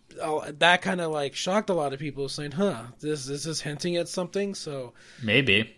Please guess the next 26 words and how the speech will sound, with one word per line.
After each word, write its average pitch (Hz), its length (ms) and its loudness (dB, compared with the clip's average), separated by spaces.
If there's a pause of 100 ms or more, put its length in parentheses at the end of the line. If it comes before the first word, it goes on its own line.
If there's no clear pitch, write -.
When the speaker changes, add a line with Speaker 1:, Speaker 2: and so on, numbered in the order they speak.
(140)
Speaker 1:
I'm 170 180 4
s-, - 260 -2
I'm 175 200 4
hoping 185 340 4
that 175 240 2 (340)
Vanitas, 160 600 0 (140)
you 160 100 -2
know, 143 40 0
something 165 260 2
happens 170 300 4
with 147 140 -2
Veni-, 151 300 0
Vanitas 160 520 4
and 143 80 -4
Ventus 151 800 2
to - 120 -4
where 139 220 0
Vin-, 143 340 0
Vanitas, 139 480 0
you 147 80 0
know, 135 160 -2
comes 143 300 -4
over 131 180 -2
to 143 100 -6
our 147 220 4
side, 131 440 -6